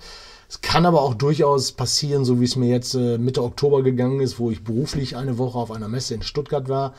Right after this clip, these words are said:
äh, dass ich dann halt eine ganze Woche gar nicht rauche, weil es halt, äh, zeitlich einfach nicht ausgeht. Im Hotelzimmer darf man nicht rauchen, auf der Messe darf man nicht rauchen,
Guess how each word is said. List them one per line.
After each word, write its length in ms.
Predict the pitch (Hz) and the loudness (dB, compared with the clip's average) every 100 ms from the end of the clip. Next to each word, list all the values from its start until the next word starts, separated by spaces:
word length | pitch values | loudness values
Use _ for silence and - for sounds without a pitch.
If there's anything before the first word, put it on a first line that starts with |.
| - - - - - - | -20 -18 -18 -20 -20 -14
äh, 200 | - 117 | -6 -2
dass 200 | 131 120 | 0 -2
ich 80 | 131 | -2
dann 240 | 139 135 | 0 0
halt 180 | 123 131 | -2 -2
eine 100 | 127 | 0
ganze 260 | 127 123 123 | 2 0 0
Woche 220 | 117 123 | 0 2
gar 240 | 113 120 | 2 2
nicht 340 | 120 - - 117 | 0 -4 -8 -8
rauche, 600 | 98 98 101 139 123 101 | -4 -2 0 2 0 0
weil 400 | 104 107 107 110 | -2 -2 0 0
es 320 | 107 104 - | -2 -4 -4
halt, 360 | 104 107 98 | -4 -6 -4
äh, 160 | 110 104 | -4 -4
zeitlich 420 | - 113 104 101 | -4 -4 -6 -10
einfach 200 | 101 98 | -10 -8
nicht 160 | 95 - | -10 -10
ausgeht. 400 | 101 98 107 95 | -10 -6 -6 -6
Im 80 | 101 | -6
Hotelzimmer 560 | 101 117 123 135 123 | -2 -2 0 0 0
darf 180 | 120 113 | -2 -2
man 140 | 117 | -2
nicht 140 | 113 107 | -4 -4
rauchen, 260 | 110 113 | -4 -4
auf 100 | 107 | -6
der 140 | - 107 | -6 -4
Messe 240 | 120 131 | -2 -2
darf 160 | 117 110 | -4 -4
man 160 | 117 | -4
nicht 160 | 113 101 | -4 -6
rauchen, 340 | 107 110 107 | -6 -6 -6